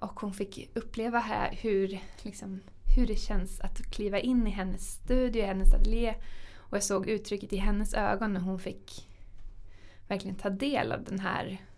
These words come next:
ehm, den här upplevelsen. Så, eh, när du kliver in i en sån här inspirerande miljö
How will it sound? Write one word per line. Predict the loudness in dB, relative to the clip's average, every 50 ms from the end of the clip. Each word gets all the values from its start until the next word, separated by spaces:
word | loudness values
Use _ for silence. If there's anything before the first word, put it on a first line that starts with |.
| -20 -20 -20 -20 -20 -18 -14
ehm, | -14 -12 -10 -10 -10 -10 -10 -8 -10 -10 -10 -12 -16 -20 -20 -20 -20 -20 -20 -20 -20 -16 -14 -14 -14 -16 -20 -20 -20 -20 -20 -20 -20 -16 -12
den | -8 -6
här | -6 -6
upplevelsen. | -8 -10 -8 -4 -4 -2 -2 -4 -6 -6 -6 -8 -8 -10 -12 -18 _ -18 -16 -8
Så, | -4 -2 0 0 2 2 2
eh, | 4 4 4 2 2 0 -4 -8 -8 -8 -6 -4 -2 0
när | 2 2 2 2
du | 2 2
kliver | 0 0 0 0 0 2 2
in | 4 4 4 4 2
i | 0 -2
en | -2 -2
sån | -2 -2
här | -2
inspirerande | -2 -2 -2 -2 -2 -2 0 0 0 -2 0
miljö | 0 2 2 4 4 2 0